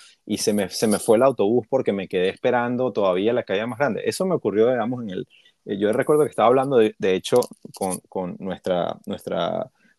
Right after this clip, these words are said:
colega de, de profesión y, y de, y que me la encontré, tuve la, la gracia, la, la oportunidad y el honor de encontrármela en Madrid,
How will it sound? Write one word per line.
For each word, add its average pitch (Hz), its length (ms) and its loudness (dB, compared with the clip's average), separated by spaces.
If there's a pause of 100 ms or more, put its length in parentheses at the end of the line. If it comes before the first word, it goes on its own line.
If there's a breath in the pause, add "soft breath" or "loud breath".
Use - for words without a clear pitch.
(100)
colega 117 420 6
de, 143 240 6
de 113 140 4
profesión 120 680 2
y, 101 120 -4
y 101 140 0
de, 92 260 0
y 92 460 -8
que 90 280 -10
me 98 180 -8
la 95 80 -6
encontré, 92 420 0
tuve 98 220 0
la, 117 200 4
la 95 140 -4
gracia, 92 360 -4
la, 90 300 -2
la 87 160 -6
oportunidad 92 460 -4
y 170 100 4
el 113 80 4
honor 127 240 2
de 123 60 2
encontrármela 98 420 -4
en 127 80 -4
Madrid, 101 300 -2